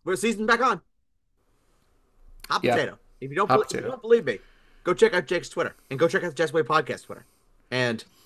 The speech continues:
Speaker 1: you know exactly what I'm talking about.
Speaker 2: Yeah, well, that's not him, allegedly.
Speaker 1: No, it's not. It's not. I know who it is. It's not him.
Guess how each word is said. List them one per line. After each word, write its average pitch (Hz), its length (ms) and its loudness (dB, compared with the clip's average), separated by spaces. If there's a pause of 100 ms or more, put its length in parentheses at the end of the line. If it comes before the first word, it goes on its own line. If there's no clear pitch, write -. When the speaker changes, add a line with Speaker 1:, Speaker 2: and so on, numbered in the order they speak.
(280)
Speaker 1:
you 123 120 2
know 120 100 6
exactly 135 280 2
what 135 40 -2
I'm 123 60 -4
talking 95 280 -4
about. - 140 -12 (460)
Speaker 2:
Yeah, 117 260 -2
well, 131 120 2
that's - 300 2
not 131 220 4
him, 110 220 -6 (520)
allegedly. 120 520 -6 (1500)
Speaker 1:
No, 185 160 10
it's - 120 4
not. 143 320 6
It's 135 140 2
not. 139 140 6
I 113 80 2
know 135 120 2
who 131 140 4
it 117 60 4
is. 101 180 -2
It's - 120 -12
not 98 120 -10
him. 87 160 -16